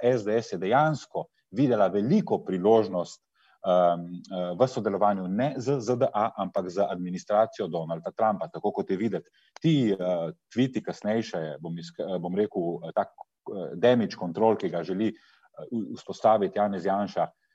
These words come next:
eh, je dejansko, eh, eh, še dodatna blamaža, kajti, eh, raje bi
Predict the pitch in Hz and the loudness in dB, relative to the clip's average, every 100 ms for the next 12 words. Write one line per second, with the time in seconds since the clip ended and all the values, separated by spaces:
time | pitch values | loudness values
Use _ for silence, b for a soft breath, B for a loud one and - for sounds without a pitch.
0 | _ - 95 107 95 101 104 101 - 95 | _ -14 -8 -2 2 4 4 2 -2 0
1 | 85 85 92 82 80 - 82 80 82 85 | 0 0 -4 -6 -8 -10 -10 -10 -10 -10
2 | - 127 101 113 113 101 92 92 104 104 | -2 0 6 8 8 2 2 4 4 4
3 | 92 - 95 95 85 _ _ _ - 87 | 2 2 2 0 -6 _ _ _ -14 -8
4 | 95 117 113 110 101 92 123 110 - | 0 6 8 8 6 2 2 2 -4